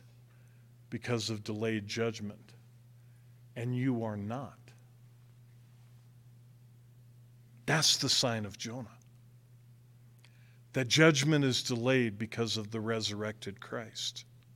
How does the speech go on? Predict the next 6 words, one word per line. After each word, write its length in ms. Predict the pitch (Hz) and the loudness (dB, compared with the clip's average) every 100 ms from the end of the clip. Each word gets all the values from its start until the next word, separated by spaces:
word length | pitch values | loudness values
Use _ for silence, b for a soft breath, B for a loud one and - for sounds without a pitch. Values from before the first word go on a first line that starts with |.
| - - - - - - - - - b b b b b b b b | -20 -20 -20 -20 -20 -20 -20 -20 -20 b b b b b b b b
So 200 | - - | -4 0
where 180 | 135 147 | 4 6
does 180 | 151 123 | 6 6
that 200 | 131 117 | 6 6
leave 260 | 127 117 117 | 4 4 2
us? 440 | 104 - - - | 0 0 -2 -4